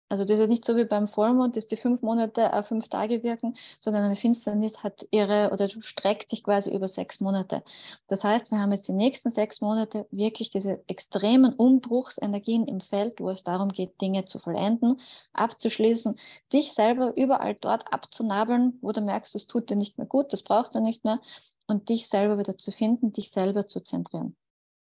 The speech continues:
Also einiges an Herausforderungen, aber nichts, was nicht machbar und schaffbar ist.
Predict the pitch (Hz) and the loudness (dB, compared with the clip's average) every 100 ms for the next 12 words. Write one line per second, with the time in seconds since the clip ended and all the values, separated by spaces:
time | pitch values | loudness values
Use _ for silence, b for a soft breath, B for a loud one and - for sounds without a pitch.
0 | _ - 202 190 196 - _ _ _ _ | _ -4 -2 0 0 -4 _ _ _ _
1 | _ - 208 233 233 214 - 196 185 185 | _ 0 2 4 2 -2 -2 -6 -2 2
2 | 226 - - 202 214 226 233 330 B B | 2 0 -2 -2 0 2 2 2 B B
3 | B B - 214 226 247 - _ _ 233 | B B -2 0 2 0 -4 _ _ 4
4 | 262 311 - 254 254 269 - 226 208 - | 4 4 -4 -2 2 2 0 -4 -2 -4
5 | - 226 220 220 214 220 - 190 180 - | -6 -4 -2 -2 -2 -4 -6 -6 -6 -10